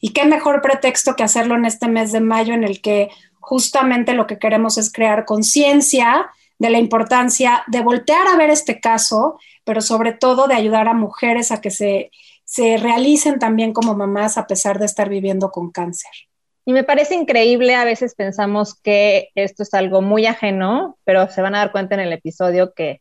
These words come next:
Speaker 2: no lo es tanto, está más cerca de lo que pensamos,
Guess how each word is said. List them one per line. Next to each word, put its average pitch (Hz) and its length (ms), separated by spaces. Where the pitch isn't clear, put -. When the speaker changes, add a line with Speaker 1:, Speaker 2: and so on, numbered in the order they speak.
Speaker 2:
no 226 140
lo 311 100
es - 100
tanto, 165 540
está 180 240
más 175 160
cerca 180 240
de 175 80
lo 156 100
que - 80
pensamos, 180 640